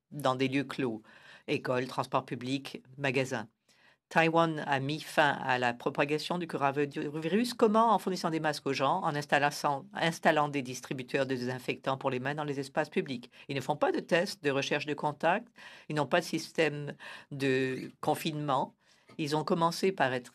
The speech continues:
dans, parmi les, à être parmi les dix premiers pays touchés par le, la covid dix-neuf.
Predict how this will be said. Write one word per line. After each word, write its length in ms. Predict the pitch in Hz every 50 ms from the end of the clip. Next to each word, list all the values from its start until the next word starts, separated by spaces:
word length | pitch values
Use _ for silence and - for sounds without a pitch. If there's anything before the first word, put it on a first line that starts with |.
| - -
dans, 380 | - 156 143 135 131 127 120 123
parmi 260 | - 139 135 135 135
les, 220 | 127 131 127 120 - -
à 120 | 131 143
être 140 | 147 143 -
parmi 240 | - 143 135 135 135
les 140 | 123 127 117
dix 160 | 117 196 220
premiers 320 | 208 - 170 151 147 139
pays 320 | 123 - 143 135 127 123 120
touchés 500 | - - - 143 - - - 156 147 143
par 200 | - - 131 120
le, 200 | 117 117 113 - _ _ _ _ _ _ _ _ _ _ -
la 160 | 143 131 123
covid 260 | - 143 123 131 123
dix-neuf. 680 | 117 113 123 120 - 147 160 165 202 240 - - -